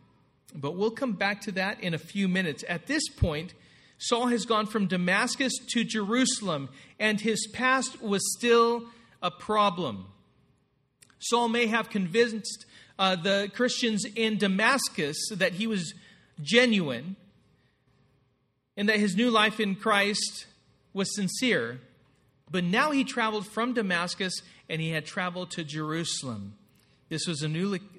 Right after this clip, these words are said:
lo-, new location with new people, uh, who had known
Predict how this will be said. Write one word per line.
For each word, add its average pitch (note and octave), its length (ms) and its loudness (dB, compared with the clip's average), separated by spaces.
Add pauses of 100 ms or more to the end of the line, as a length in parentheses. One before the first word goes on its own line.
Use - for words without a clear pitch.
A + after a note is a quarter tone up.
(160)
lo-, F#3 200 -6
new G3+ 200 0
location G3+ 440 -4
with D3+ 120 -4
new E3+ 200 -2
people, E3 500 -6 (560)
uh, D3 180 -4
who F#3+ 220 0
had F#3 260 2
known A#3+ 640 2